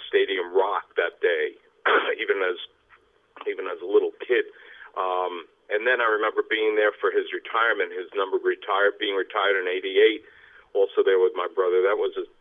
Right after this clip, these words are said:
an awesome day. The weather was great, and, you know, he was just amazing, especially at the end when he ran out to, to the mound to take his bow. You know, it was just, just,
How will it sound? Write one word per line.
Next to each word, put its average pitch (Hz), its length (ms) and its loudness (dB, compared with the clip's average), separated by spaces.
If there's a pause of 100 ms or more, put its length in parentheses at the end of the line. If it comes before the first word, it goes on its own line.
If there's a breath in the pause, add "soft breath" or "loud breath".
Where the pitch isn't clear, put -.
(160)
an 101 160 -8
awesome 113 480 -4
day. 92 360 2
The 85 120 0
weather 98 240 2
was 95 160 0 (160)
great, 95 560 2
and, 90 240 -12 (640 soft breath)
you 95 80 -4
know, 90 200 -2
he 98 120 -8
was 95 240 -6
just - 240 -2
amazing, 95 480 0
especially 101 560 0
at - 80 0
the 98 160 -6
end 98 240 0
when 92 160 -2
he 92 160 -12
ran 98 240 0
out 95 320 -2
to, 92 240 -2
to - 160 -12
the 104 120 0
mound 104 600 0 (560 loud breath)
to - 60 -20 (100)
take 113 240 4
his 98 240 -8
bow. 98 720 2
You 104 80 -4
know, 104 120 0
it 101 40 -2
was 104 160 -4
just, - 160 -4 (160)
just, - 200 -4